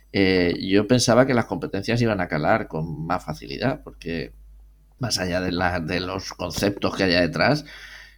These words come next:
para mí estaba muy claro, es aprender en la acción,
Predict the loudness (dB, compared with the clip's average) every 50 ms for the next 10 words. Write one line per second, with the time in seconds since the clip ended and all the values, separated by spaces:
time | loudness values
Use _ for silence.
0 | _ _ _ _ _ -8 -6 -6 -4 -4 -2 0 2 2 2 2 4 4 4 6
1 | 6 4 2 0 0 4 6 6 6 6 4 2 2 0 -2 -6 -6 -6 -4 0
2 | 0 0 0 0 0 0 2 2 2 2 2 4 6 6 6 6 4 -2 -8